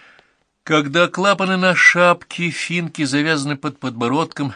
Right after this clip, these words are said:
что-то расслышать просто невозможно. А иначе в открытых санях зимой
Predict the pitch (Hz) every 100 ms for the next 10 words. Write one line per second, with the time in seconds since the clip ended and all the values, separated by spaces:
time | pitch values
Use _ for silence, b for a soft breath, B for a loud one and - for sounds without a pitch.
0 | - - - 107 110 104 - 123 127 113
1 | - 117 - 110 98 92 95 87 - _
2 | _ _ _ _ _ _ _ _ _ -
3 | 98 104 113 139 165 - 143 135 - 139
4 | 147 - 131 120 127 104 113 131